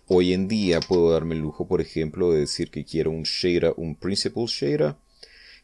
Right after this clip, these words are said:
que es prácticamente como que la unión de la gran mayoría de shaders importantes, bueno, de shaders de más uso, ¿no? Los más importantes.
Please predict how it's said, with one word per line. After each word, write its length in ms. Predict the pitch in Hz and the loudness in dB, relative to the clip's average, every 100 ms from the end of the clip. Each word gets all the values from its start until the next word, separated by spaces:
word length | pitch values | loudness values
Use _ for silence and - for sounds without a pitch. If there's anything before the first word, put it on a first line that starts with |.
| - | -4
que 300 | 95 90 90 | 2 4 2
es 80 | |
prácticamente 640 | - - 87 90 87 85 80 | -2 -8 -6 -2 -2 -2 -4
como 200 | 90 80 | -4 -4
que 120 | 78 | -2
la 80 | 76 | -2
unión 360 | 73 76 82 | -2 -4 -4
de 100 | 87 | -2
la 100 | 76 | -2
gran 200 | 71 76 | -2 -4
mayoría 460 | 82 80 76 78 80 | -4 -4 -4 -2 0
de 120 | 76 | -2
shaders 520 | - - 76 78 76 | -2 -2 -2 -2 -4
importantes, 800 | 76 76 73 - 78 76 98 113 | -6 -6 -6 -4 -4 -2 -2 -2
bueno, 300 | - 123 80 | -4 -2 -2
de 40 | 62 | -4
shaders 320 | - 90 92 | -2 -2 -2
de 240 | - 82 87 | -6 -2 -2
más 200 | 90 95 | -2 -2
uso, 320 | 117 92 - | -4 -4 -6
¿no? 160 | 65 69 | -8 -6
Los 140 | 85 | -4
más 180 | 90 85 | -4 -6
importantes. 760 | 78 78 73 82 67 - - | -6 -6 -4 -6 -6 -12 -16